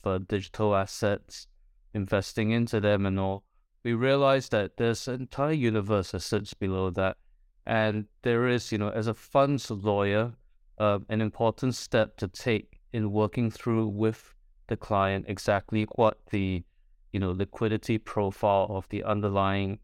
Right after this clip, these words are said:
asset is. And the, the, the, the consequence of that is then the question of, is it more suited for a closed-end or an open-ended type of fund vehicle? And we indeed have actually done both,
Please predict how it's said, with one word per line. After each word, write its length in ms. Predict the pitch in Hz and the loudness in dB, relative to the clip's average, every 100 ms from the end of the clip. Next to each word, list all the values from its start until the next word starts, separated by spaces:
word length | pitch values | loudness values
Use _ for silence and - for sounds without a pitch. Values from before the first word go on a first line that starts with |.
| - | -6
asset 380 | 98 - 107 - | -6 -4 -6 -4
is. 420 | - 117 92 - - _ _ _ 113 | 0 0 0 -4 -18 _ _ _ -2
And 360 | 107 104 98 - _ _ _ | 0 0 -2 -8 _ _ _
the, 180 | 113 98 | -4 -2
the, 300 | - 107 104 - | 0 2 0 -2
the, 220 | 113 98 - | -4 -4 -4
the 120 | 113 104 | -4 -2
consequence 800 | - 127 131 - - 127 113 101 | -2 -2 -2 -6 0 0 0 -2
of 100 | 92 | 0
that 240 | 95 95 | 0 0
is 200 | 101 95 | -4 -6
then 220 | - 110 110 | -2 0 0
the 80 | |
question 480 | 110 - 98 - 104 | -2 -2 -2 0 -2
of, 160 | 95 87 - | -2 -6 -4
is 220 | 143 135 | -2 2
it 100 | 143 | 0
more 220 | 110 113 | 2 0
suited 640 | 113 - 110 101 - 104 90 - _ _ _ _ | -2 -2 -2 -2 0 -2 -2 -12 _ _ _ _
for 260 | 113 98 98 | -2 0 0
a 100 | 104 | -4
closed-end 840 | 104 - 113 110 - 107 104 95 90 _ _ _ _ | -6 -2 0 0 0 2 2 0 -4 _ _ _ _
or 280 | 107 101 101 | 0 0 2
an 160 | 104 104 | 0 0
open-ended 640 | 113 110 123 101 90 92 | -2 0 0 2 0 -6
type 280 | - 101 92 | -4 -2 -2
of 100 | 90 | -2
fund 320 | - 107 98 | 0 0 0
vehicle? 400 | 98 92 85 95 - | -4 -4 -2 -2 0
And 200 | 107 107 | 0 2
we 260 | 117 123 117 | 2 0 0
indeed 440 | 101 95 101 95 | -2 -2 -2 -2
have 120 | 92 | -2
actually 260 | 92 - 101 | -4 -2 0
done 260 | 101 95 | 0 0
both, 340 | 92 98 95 | 0 -2 -2